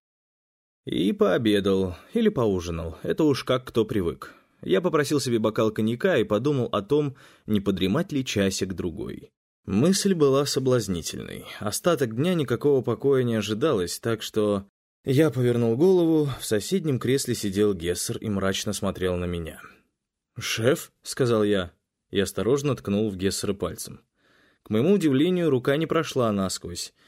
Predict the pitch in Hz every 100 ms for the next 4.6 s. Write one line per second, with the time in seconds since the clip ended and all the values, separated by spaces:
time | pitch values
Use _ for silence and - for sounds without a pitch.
0 | _ _ 139 190 190 - 101 131 147 139
1 | - 104 95 - 117 120 107 101 87 87
2 | 87 104 147 - 98 143 139 117 - 120
3 | 107 101 101 113 151 151 - 110 95 92
4 | 101 98 87 - - -